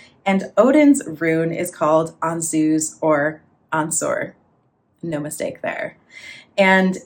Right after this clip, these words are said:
his rune is the rune of inspiration and of wisdom and knowledge.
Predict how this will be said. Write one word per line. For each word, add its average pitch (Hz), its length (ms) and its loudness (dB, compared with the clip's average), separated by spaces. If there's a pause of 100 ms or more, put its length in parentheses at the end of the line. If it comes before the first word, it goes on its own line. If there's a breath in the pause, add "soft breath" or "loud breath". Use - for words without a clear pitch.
his 190 300 -2
rune 185 340 -2
is 175 300 -2
the 175 160 -6
rune 165 420 -2
of 156 260 -6
inspiration 160 640 -6
and 143 260 -8
of - 200 -20
wisdom 143 360 -6
and - 160 -14
knowledge. - 640 -16